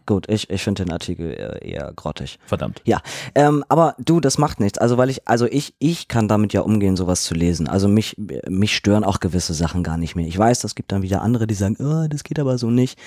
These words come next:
Speaker 1: Also hier gleich im ersten Satz geht's schon wieder los, ne, dass er im falschen Körper steckt.
Speaker 2: Ach so.
Speaker 1: So, und wenn du
Speaker 2: Mhm.
Speaker 1: dann wieder halt andere tre-, "Nein, das stimmt nicht und der Körper ist richtig,
Speaker 2: Mhm.
Speaker 1: rechts ist falsch" und,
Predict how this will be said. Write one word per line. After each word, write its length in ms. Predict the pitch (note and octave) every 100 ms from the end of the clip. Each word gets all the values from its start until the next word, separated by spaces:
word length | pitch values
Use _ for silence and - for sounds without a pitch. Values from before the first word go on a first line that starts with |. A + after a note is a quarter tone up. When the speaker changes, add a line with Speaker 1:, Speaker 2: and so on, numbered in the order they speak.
| - - -
Speaker 1:
Also 240 | - A2 A2
hier 260 | G2+ B2+
gleich 260 | A#2 A#2 C#3
im 100 | C3
ersten 280 | G#2 - A#2
Satz 200 | A#2 -
geht's 220 | A#2+ -
schon 100 | A2
wieder 140 | G#2+
los, 240 | G2 A2 A2+
ne, 80 | A2
dass 220 | A#2 G#2
er 120 | G#2
im 100 | G2+
falschen 360 | - G2+ - -
Körper 300 | F#2 E2+ E2+
steckt. 360 | - D2 - -
Speaker 2:
Ach 140 | E2
so. 160 | - F#2+
Speaker 1:
So, 220 | F2+ F2 -
und 140 | G#2+
wenn 140 | F#2
du 60 | F#2
Speaker 2:
Mhm. 40 |
Speaker 1:
dann 220 | F#2+ B2+ C3+
wieder 240 | B2+ A2+
halt 320 | A2+ A#2 -
andere 280 | G#2 B2 A#2+
tre-, 280 | - - A2+ - -
"Nein, 420 | C3+ F3 F3 E3
das 120 | B2
stimmt 260 | - D#3 -
nicht 240 | D3 C#3+
und 100 | A2
der 80 | A#2+
Körper 240 | B2+ B2+
ist 120 | G#2 B2+
richtig, 500 | C3 C3+ C3 B2+ -
Speaker 2:
Mhm. 120 | G#2
Speaker 1:
rechts 200 | G2 G2+
ist 80 | -
falsch" 340 | A2+ A2+ G#2+
und, 120 | G2